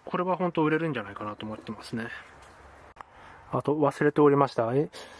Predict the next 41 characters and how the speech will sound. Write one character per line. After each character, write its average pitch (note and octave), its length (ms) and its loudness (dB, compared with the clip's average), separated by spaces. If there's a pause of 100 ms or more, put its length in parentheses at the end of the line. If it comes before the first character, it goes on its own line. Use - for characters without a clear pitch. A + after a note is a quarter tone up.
(100)
最 F3+ 240 0
近 A#3 260 4
で A3 80 4
す E3+ 120 0
ね、 C3+ 120 4
問 D3+ 240 4
い E3 80 6
あ-、 E3 140 2
問 D#3+ 140 6
い F3 40 4
合 F3+ 40 6
わ G3 40 4
せ A3+ 120 -4
と A3 100 -2
い - 20 4
う - 20 2
か B2 100 2
コ - 120 2
メ D3 120 4
ン D3+ 80 -2
ト D3+ 120 4
で D#3+ 100 4
で C3 100 2
す - 140 -4
ね、 A2+ 320 0 (320)
こ - 100 -4
の D#3 200 0 (100)
ヘ - 80 -8
ッ F3+ 140 -2
ド F3+ 120 4
サ F#3 140 4
イ F#3+ 60 -2
ド - 120 -2
カ G3 120 0
バ D3+ 200 0 (400)
ー - 20 -2
の B2+ 300 0 (1500)
ス - 120 -10
ピ D#3+ 100 2
ナ D#3+ 400 4
ー、 - 60 -12